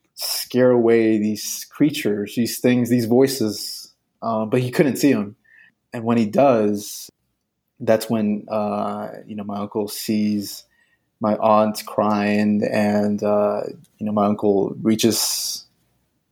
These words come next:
you know, goes to my aunt and, you know, asked her, "Hey, what's going on? ¿Qué te pasó?" And, uh, you know, my aunt,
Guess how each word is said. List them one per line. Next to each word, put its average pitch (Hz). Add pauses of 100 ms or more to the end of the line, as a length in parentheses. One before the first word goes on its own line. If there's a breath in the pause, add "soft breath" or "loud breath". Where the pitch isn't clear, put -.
(160)
you 120
know, 98 (200)
goes 120
to -
my 107
aunt 104
and, 104
you 101
know, 101 (580)
asked 101
her, 107
"Hey, 107
what's 104
going 101
on? 117 (680)
¿Qué 107
te 120
pasó?" 127 (100)
And, 107
uh, 104
you 107
know, 107
my 107
aunt, 104